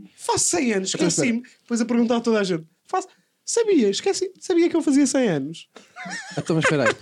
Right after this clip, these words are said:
Speaker 2: Então, mas ela não teve nessa missa que era dedicada a ela?
Speaker 1: Se-, opá, tá, mas tem cem,
Speaker 2: E ela não
Speaker 1: não é?
Speaker 2: estranhou?
Speaker 1: Aquilo deve estar, tipo, tudo em loop, deve circular, tipo peixe.
Speaker 2: Pois é.
Speaker 1: Aquilo já,
Speaker 2: Mas ela
Speaker 1: já
Speaker 2: não estranhou estar a... Foda-se, caralho, estou
Speaker 1: Ela
Speaker 2: aqui.
Speaker 1: não ouve, pá. O padre estava a dizer, "Ah, eh, Dona Conceição", ou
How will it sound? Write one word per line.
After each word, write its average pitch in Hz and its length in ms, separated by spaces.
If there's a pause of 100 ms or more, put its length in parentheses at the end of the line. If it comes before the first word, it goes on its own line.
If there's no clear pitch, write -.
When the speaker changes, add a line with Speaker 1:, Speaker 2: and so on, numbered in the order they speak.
(120)
Speaker 2:
Então, - 180
mas 185 120
ela 170 180
não 160 100
teve 156 220
nessa 156 220
missa 156 240
que 156 100
era 143 100
dedicada 139 400
a 110 40
ela? 110 260
Speaker 1:
Se-, - 260
opá, 196 320
tá, - 180
mas 147 200
tem - 140
cem, 202 260
Speaker 2:
E 185 40
ela 190 100
não 185 60
Speaker 1:
não 180 40
é? - 20
Speaker 2:
estranhou? 165 500 (280)
Speaker 1:
Aquilo 170 200
deve 147 180
estar, 160 180
tipo, 185 260
tudo 196 200
em - 20
loop, 247 260
deve 147 180
circular, 208 380
tipo 214 240
peixe. 226 400 (440)
Speaker 2:
Pois 95 240
é. 90 160 (140)
Speaker 1:
Aquilo 120 240
já, 127 320
Speaker 2:
Mas 202 100
ela 254 100
Speaker 1:
já - 60
Speaker 2:
não 185 40
estranhou 143 340
estar 143 200
a... 151 80 (160)
Foda-se, 92 340
caralho, 98 180
estou 170 160
Speaker 1:
Ela 214 180
Speaker 2:
aqui. 247 40
Speaker 1:
não 233 140
ouve, 220 340
pá. 127 140
O 127 100
padre 180 220
estava 196 240
a 196 40
dizer, 185 220
"Ah, 226 300
eh, 175 600 (160)
Dona 180 200
Conceição", 180 580
ou 135 460